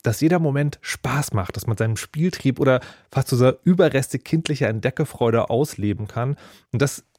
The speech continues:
gilt übrigens mittlerweile fast schon so als Genre. Andere Vertreter sind hier zum Beispiel Dredge oder Dorfromantik oder der Klassiker Stardew Valley.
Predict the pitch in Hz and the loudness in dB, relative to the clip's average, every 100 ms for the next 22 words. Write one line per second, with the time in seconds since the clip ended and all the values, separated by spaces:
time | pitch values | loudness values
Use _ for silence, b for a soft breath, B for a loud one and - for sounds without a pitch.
0 | _ 151 170 139 131 143 147 120 120 120 | _ 0 2 -2 -2 -2 0 2 0 0
1 | 127 - 123 101 101 92 113 170 160 156 | -4 -2 0 2 0 0 2 4 2 2
2 | 113 120 127 120 117 - 123 113 107 120 | 0 0 0 -2 -2 -2 -2 -2 -2 -4
3 | - 104 104 - 107 92 - 123 - - | -2 -2 -2 -2 -6 -4 -2 -4 -4 -4
4 | 95 90 104 120 - 107 104 104 110 - | -2 0 0 0 -2 -2 -2 -2 -4 -2
5 | 104 101 - 120 - 135 107 98 - 98 | -2 -2 0 0 0 0 0 0 -2 0
6 | 104 104 92 98 120 170 | 0 0 0 0 2 2